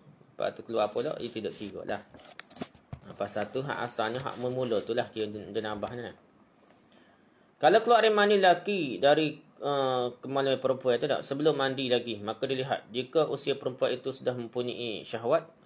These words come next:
bersenggama seperti sudah mencapai usia balik, dengan kehendaknya sendiri daripada saat bangunnya, maka terjadilah janabah.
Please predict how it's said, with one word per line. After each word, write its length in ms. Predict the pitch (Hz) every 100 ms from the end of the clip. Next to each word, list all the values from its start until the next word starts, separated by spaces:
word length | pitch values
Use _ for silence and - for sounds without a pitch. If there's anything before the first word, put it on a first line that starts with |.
| _
bersenggama 680 | 110 120 123 117 117 135 139
seperti 380 | - 123 123 120
sudah 160 | 127 120
mencapai 400 | 117 120 120 117
usia 240 | 107 - 110
balik, 320 | 110 156 202 _ _ _ _ _ _ _ _ -
dengan 240 | 143 151
kehendaknya 400 | 156 147 135 147
sendiri 320 | - 160 180
daripada 320 | 147 - 135
saat 240 | 123 120 120
bangunnya, 400 | 131 127 139 156
maka 240 | 139 139
terjadilah 480 | 131 123 127 123 120
janabah. 400 | 120 120 113